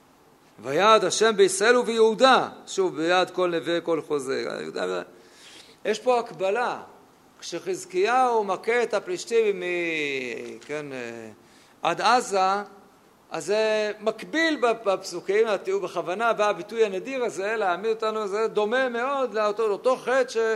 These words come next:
שחטאו ישראל בכל העבודה הזרה שלהם. זה לכאורה חטא, אה, מדיני, פוליטי. מה זה קשור לחטאים של עבודה זרה, ש-, ש-, שזה משהו,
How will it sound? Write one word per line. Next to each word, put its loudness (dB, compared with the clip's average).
שחטאו -2
ישראל 0
בכל 0
העבודה 2
הזרה 0
שלהם. -2
זה -8
לכאורה -2
חטא, -4
אה, -6
מדיני, 0
פוליטי. -2
מה -10
זה -8
קשור 0
לחטאים -2
של -6
עבודה -2
זרה, -2
ש-, -14
ש-, -12
שזה -12
משהו, -6